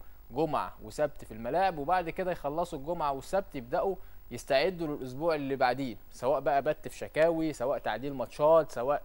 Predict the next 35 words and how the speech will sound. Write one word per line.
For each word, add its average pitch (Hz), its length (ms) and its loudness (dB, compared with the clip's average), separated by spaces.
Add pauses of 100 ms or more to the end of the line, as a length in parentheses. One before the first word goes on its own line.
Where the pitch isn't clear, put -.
آه، 123 260 -4 (340)
آه، 117 420 4
مونتاج، 135 840 4
آه، 123 260 2
تصوير، 151 920 2
آه، 127 40 2
تحكيم. 180 720 0
يعني 170 400 0 (300)
مجهود 139 600 -2
كبير 151 200 -4
جدا 143 280 -4
من 123 140 -6
فريق 135 160 -6
العمل 147 280 0
الحريف، 147 420 -6 (140)
أنا 160 340 2
بحييهم 123 400 -4
عليه. 95 200 -4 (720)
بشكركم 160 440 0
تاني 165 240 6
يا 151 120 6
كابتن 131 280 -2
إبراهيم 143 500 2
وكابتن، 131 680 0
آه، 113 180 -2
ناصر، 190 460 6 (100)
نورتونا. 170 680 2 (300)
هنشوف 127 320 -4
بقى 139 300 4 (180)
الماتشات 127 680 2
اللي 113 140 -6
اتلعبت 113 500 0
امبارح 113 480 -2
قبل 117 200 -6
النهائي، 127 540 -2